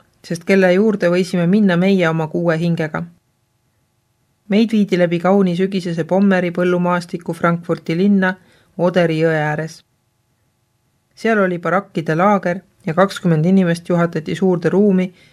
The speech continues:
kus magamiseks puunarid sees. Saime suppi ja lastele natuke piima. Siis uinusime kõik. Uni, kuldne kangas kattis laud ja vaigistas ängistatud südamed.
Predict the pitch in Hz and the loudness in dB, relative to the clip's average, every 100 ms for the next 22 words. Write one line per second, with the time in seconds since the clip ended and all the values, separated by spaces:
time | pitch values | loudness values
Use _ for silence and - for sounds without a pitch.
0 | _ - 165 196 196 170 165 170 - 190 | _ -8 -2 0 2 0 -4 -8 -6 -2
1 | 180 165 170 170 - 160 151 151 - _ | 0 0 -2 -4 -6 -4 -4 -6 -14 _
2 | _ _ _ _ _ _ _ _ _ _ | _ _ _ _ _ _ _ _ _ _
3 | _ _ - 185 165 160 214 - - 208 | _ _ -2 0 0 -2 -4 -6 -8 -8
4 | - - 170 175 175 175 156 156 160 170 | -8 -2 0 0 2 2 2 0 -4 -4
5 | 170 156 147 147 151 - _ _ _ _ | -4 -2 -2 -4 -6 -12 _ _ _ _
6 | _ _ - 226 220 214 202 196 196 185 | _ _ 0 2 4 4 6 4 4 0
7 | 170 147 - - - _ _ _ _ _ | 0 -6 -8 -20 -20 _ _ _ _ _
8 | - 185 214 208 196 - 185 180 175 151 | 0 4 6 6 4 0 0 0 0 0
9 | 170 190 180 175 175 170 165 151 180 196 | 0 2 0 -2 -2 -2 -4 2 4 4
10 | 185 160 160 175 196 170 165 165 165 170 | 2 0 2 0 -2 -6 -4 -2 -2 -4
11 | 165 175 - - 147 143 151 151 | -4 -4 -6 -6 -4 -4 -6 -10